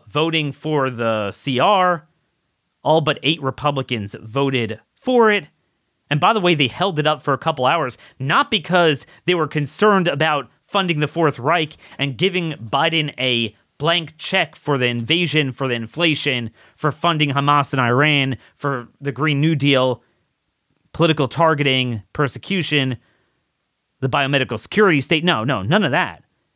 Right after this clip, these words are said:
They were concerned that we didn't pass the N D A A, which gives a blank check to the woke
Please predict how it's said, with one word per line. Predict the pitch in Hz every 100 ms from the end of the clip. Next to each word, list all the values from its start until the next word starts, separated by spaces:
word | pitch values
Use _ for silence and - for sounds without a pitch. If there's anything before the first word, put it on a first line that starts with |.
| _ _ _ _ _ _ -
They | 120 110 226
were | 294 247
concerned | - 170 151 - 254 214 165 151
that | 139
we | 170
didn't | 196 175
pass | - 185 170 -
the | 165
N | 156 170
D | 151 139 120 127
A | 226
A, | 254 147 131 120 _ _
which | 175 175
gives | - 190
a | 147
blank | 151 160 156 151
check | 180 156
to | -
the | 143
woke | 135 139 131 -